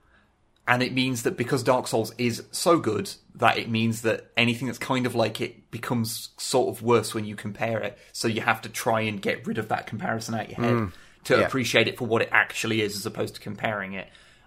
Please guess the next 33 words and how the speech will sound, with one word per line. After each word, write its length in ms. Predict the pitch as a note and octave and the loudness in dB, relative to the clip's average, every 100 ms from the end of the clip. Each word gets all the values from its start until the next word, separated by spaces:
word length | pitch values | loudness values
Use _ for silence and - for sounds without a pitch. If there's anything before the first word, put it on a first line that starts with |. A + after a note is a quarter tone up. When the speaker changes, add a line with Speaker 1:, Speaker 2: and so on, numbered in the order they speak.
| - | -2
Speaker 1:
And 380 | G#2+ G2+ G2+ G#2 | 0 0 -4 0
you 120 | A#2+ | 2
might 220 | A2+ G#2+ | 2 0
be 60 | A2+ | -2
having 260 | A#2 A2 | -2 -2
a 40 | A2 | -4
similar 260 | A#2 G#2+ | -4 -4
thing, 120 | A2+ G#2 | -2 -2
'cause 160 | - | 0
I 20 | A#2+ | 4
know 80 | |
Speaker 2:
Yeah, 360 | D#3 E3 D#3+ D#3 | 6 8 8 8
Speaker 1:
you 60 | - | 6
Speaker 2:
it's, 100 | F3 | 6
Speaker 1:
really 140 | E3 B2 | 6 6
Speaker 2:
it's 80 | A#2 | 4
Speaker 1:
like 340 | A2+ - - | 2 -2 -8
Series 260 | - A2 G2 | -2 -2 -2
of 80 | |
Unfortunate 440 | G2+ - G#2+ - - | -6 -4 -6 -8 2
Speaker 2:
Oh, 140 | C3+ B2 | 6 8
Speaker 1:
Events, 100 | A#2 | 8
Speaker 2:
yeah, 120 | A2 | 4
Speaker 1:
so. 40 | F#2 | 2
Speaker 2:
it's, 440 | F#2+ G2 F2 - | -2 -2 -4 -6
I, 120 | F#2+ | -6
it's, 120 | F#2 F#2+ | -4 -2
I 40 | |
highly 240 | G2+ F#2+ | 0 0
recommend 300 | F#2 - F2+ F2 | -2 -4 -4 -4
that 100 | - | -6
to 80 | |
anyone. 220 | F2+ E2+ | -6 -6